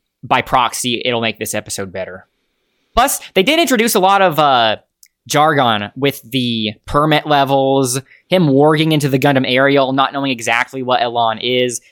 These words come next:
and all that. So it was a lot of questions that were posed, and like I said,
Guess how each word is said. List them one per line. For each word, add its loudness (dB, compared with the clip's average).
and -2
all 2
that. -2
So -2
it -4
was -4
a 2
lot 2
of -6
questions 0
that 0
were 2
posed, 2
and 0
like 0
I 2
said, 0